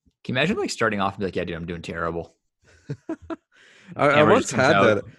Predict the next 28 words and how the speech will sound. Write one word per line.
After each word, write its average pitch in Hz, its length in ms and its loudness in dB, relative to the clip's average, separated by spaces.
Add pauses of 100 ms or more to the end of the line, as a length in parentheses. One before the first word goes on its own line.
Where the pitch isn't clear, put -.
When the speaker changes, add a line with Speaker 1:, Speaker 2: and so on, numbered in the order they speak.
(160)
Speaker 2:
I 120 60 4
used 143 180 6
Speaker 1:
doing 190 60 8
Speaker 2:
to - 20 8
work 127 240 6
at, 98 80 4
Speaker 1:
terrible. 98 140 -2 (340)
Speaker 2:
I - 20 0
used 147 140 -2
to 180 40 6
work 165 140 4
at 170 80 -4
the 135 80 0
bank, 104 540 -2 (160)
and 107 120 -4
this - 140 -8
old 117 320 2
lady 101 380 0
would 95 100 -2
always 101 280 0
come 92 280 -6
in, 110 380 -6
and 104 100 -6
I'm 110 80 -4
like, 110 240 -2
"How's 143 240 0
your 139 120 -2
day?" 135 380 2